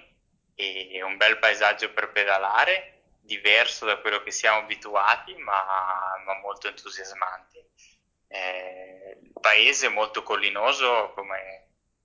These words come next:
come si sa, lo chiamano il paese delle mille, mille colline, è tutto un saliscendi e in gran parte si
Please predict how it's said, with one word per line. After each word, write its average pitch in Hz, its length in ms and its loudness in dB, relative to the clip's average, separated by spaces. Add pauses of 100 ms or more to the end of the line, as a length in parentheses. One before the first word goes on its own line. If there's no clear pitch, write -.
(140)
come 104 180 -12
si 104 180 -6
sa, 135 500 4
lo 104 160 -6
chiamano 104 360 2
il 98 120 -2
paese 101 280 0
delle 98 220 -2
mille, 101 480 0
mille 104 300 0
colline, 107 420 -4
è 120 80 -2
tutto - 260 -12
un 98 80 -8
saliscendi 113 1000 0 (440)
e 123 260 0
in 123 100 -4
gran 120 300 2
parte 113 500 2
si - 200 -12